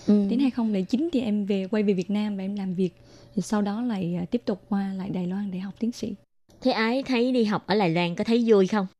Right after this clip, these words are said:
Speaker 2: <laughs> Dạ, thực ra thì, ờ, cái lần đầu tiên mà em qua Đài Loan ấy, học
Speaker 1: Ừ.
Speaker 2: thạc sĩ thì nó cũng là lần
Speaker 1: Ừ.
Speaker 2: đầu tiên em đi ra nước ngoài, lần đầu tiên em bay máy bay luôn.
Speaker 1: Ừ.
Speaker 2: Nên là em cực kỳ là hồi hộp. Dạ, và khi mà đến Đài Loan thì, ờ,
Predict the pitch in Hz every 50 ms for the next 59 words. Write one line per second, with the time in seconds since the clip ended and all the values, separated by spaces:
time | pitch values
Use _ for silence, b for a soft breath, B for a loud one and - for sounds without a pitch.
0 | _ _ - - - 214 233 226 208 208 214 196 175 B B 339 349 339 330 B
1 | B B B B - - - 202 196 185 185 175 - - 220 202 208 240 247 247
2 | 240 - 226 208 202 196 196 190 185 185 185 180 180 180 170 - _ _ _ -
3 | - - 262 277 302 302 262 240 208 208 202 202 - 254 254 254 247 247 226 208
4 | 202 214 220 226 226 220 208 196 208 220 233 240 254 294 302 - - 220 202 190
5 | 180 196 165 180 - 190 180 190 202 - 220 190 202 226 240 254 254 269 - -
6 | - 185 220 240 190 190 185 185 180 185 226 214 214 220 214 220 220 214 226 247
7 | 254 240 208 185 190 185 190 190 180 - 240 220 220 226 214 226 226 226 254 269
8 | 254 240 226 226 233 233 226 - B B B B 185 196 196 208 214 202 196 190
9 | 196 214 226 214 - 233 - - - - - 226 208 202 196 196 190 202 185 180
10 | 185 185 170 - _ _ _ _ _ _ _ _ - 190 180 170 - - _ -
11 | 220 196 196 196 196 196 - 247 240 233 226 208 202 208 233 285 285 240 208 208
12 | 214 220 220 226 - 214 196 190 185 185 185 185 180 180 190